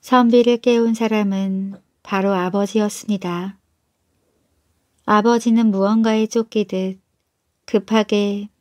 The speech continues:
말했습니다. "내게 당부할 말이 있어 뒤따라왔다." "당부할 말씀이요?" "네가 지금 가려는 곳이 저 산 너머에 있는 커다란 연못이 아니더냐?"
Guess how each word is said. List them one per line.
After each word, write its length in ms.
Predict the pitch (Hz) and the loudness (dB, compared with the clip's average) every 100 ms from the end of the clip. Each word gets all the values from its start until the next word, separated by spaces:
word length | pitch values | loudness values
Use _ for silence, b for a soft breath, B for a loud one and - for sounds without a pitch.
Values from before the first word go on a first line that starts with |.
| _ | _
말했습니다. 1000 | - 185 185 214 - 220 208 170 175 185 _ _ _ _ _ _ _ _ _ - | -4 -2 -2 -4 0 0 0 -4 -8 -12 _ _ _ _ _ _ _ _ _ 0
"내게 340 | 214 208 196 | 2 2 0
당부할 540 | 185 202 185 190 185 190 | -2 -4 -2 0 0 0
말이 260 | 185 185 | -2 -4
있어 480 | 185 - - 175 175 _ - | -6 -10 -12 -12 -12 _ -6
뒤따라왔다." 880 | 202 190 180 180 180 185 165 175 _ _ _ _ _ _ _ _ _ _ | -6 -2 -4 -2 -4 -6 -8 -10 _ _ _ _ _ _ _ _ _ _
"당부할 560 | - 196 190 208 214 214 | -4 0 2 2 2 2
말씀이요?" 720 | 202 196 - 190 170 170 226 _ _ _ _ _ _ _ _ _ _ _ _ _ _ - | -2 -4 -6 -6 -4 -2 -4 _ _ _ _ _ _ _ _ _ _ _ _ _ _ 2
"네가 340 | 220 202 190 | 4 4 2
지금 340 | 185 190 190 180 | -2 -4 -4 -4
가려는 480 | 196 190 180 180 | -4 -2 -2 -2
곳이 400 | 175 180 - 180 _ _ - | -4 -6 -6 -10 _ _ -8
저 200 | - 196 | 2 2
산 240 | 196 202 | 2 2
너머에 360 | 190 185 185 180 | 2 2 2 0
있는 360 | 185 175 175 165 _ _ _ - | -2 -4 -6 -10 _ _ _ -6
커다란 520 | - 220 190 175 180 | 0 2 2 0 0
연못이 460 | 175 180 190 - | 0 0 0 0
아니더냐?" 640 | 196 190 190 196 175 170 | -2 -2 -2 -2 -4 -8